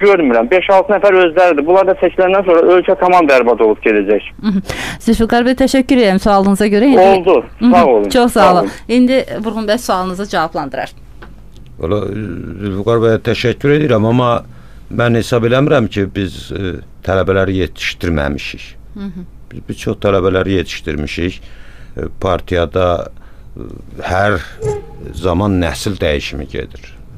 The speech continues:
Speaker 3: Yeni adamlar gəlir, e, ye-, gənclər gəlir. E, o-,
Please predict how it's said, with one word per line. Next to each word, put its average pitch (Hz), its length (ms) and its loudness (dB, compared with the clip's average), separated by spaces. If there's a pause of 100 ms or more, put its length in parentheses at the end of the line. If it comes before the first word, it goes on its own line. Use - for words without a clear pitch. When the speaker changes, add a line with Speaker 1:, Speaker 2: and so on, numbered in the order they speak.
(120)
Speaker 3:
Yeni 82 400 -6
adamlar 80 520 -4
gəlir, 92 600 -4 (580)
e, 76 60 -8
ye-, 73 400 -8
gənclər 87 560 -4
gəlir. 98 640 -2 (760)
E, 78 120 -6 (320)
o-, - 320 -6